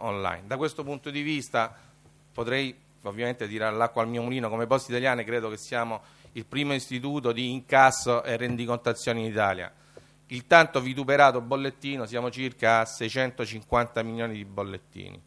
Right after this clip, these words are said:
E incassiamo per conto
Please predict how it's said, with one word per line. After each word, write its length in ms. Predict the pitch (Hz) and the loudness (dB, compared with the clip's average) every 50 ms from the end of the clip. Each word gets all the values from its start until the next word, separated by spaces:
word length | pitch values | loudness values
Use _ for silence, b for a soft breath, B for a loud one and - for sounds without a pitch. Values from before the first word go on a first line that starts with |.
| b b b | b b b
E 180 | 127 123 - - 120 123 - - _ _ | -2 -2 -2 -6 -14 -20 -20 -20 _ _
incassiamo 720 | - 139 131 - - 151 135 - - 175 160 170 156 135 | -12 -10 -4 4 4 4 4 4 4 4 4 6 4 2
per 220 | 120 127 131 120 - | 0 0 -4 -6 -2
conto 720 | - 165 170 175 175 160 - - 170 165 170 170 - b | 2 4 4 4 2 -2 -4 -2 -2 0 0 -2 -4 b